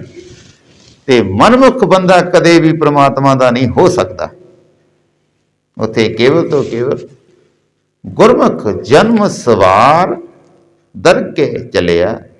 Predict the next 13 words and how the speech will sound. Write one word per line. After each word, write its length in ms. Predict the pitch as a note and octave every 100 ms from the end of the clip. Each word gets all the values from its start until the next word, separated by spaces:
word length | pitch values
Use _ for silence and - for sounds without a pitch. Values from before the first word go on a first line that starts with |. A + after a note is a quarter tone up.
| _ _ _ _
ਸੱਚੀ 720 | - C3+ C3+ - - A#3 A#3+
ਦਰਗੇ 640 | G#3 C3+ A#2+ - G2+ F2 F2+
ਜਾਏ, 380 | F2+ G2+ D#3
ਸੱਚਾ 680 | - _ - E3 E3 D#3 C3+
ਪਿੜ 240 | C3+ - F2
ਮੱਲੇ। 360 | F2 F2 F2 - _ _ _ _ _ _ _ _ _ _ _ _ _ _
ਉੱਥੇ 400 | - F3 F3 G3
ਜਿਉਂਦੇ 520 | A#2 C3+ D3+ F3+ A#3 A3+
ਜੀ 360 | D3+ G3 -
ਤੈਨੂੰ 420 | G3 F3 G#3 E3+
ਗੁਰਮੁਖ 380 | - A3 A3 G3+
ਬਣਨਾ 360 | C#3 A2 G2+ F2+
ਪੈਣਾ। 340 | D2+ D#2 D#2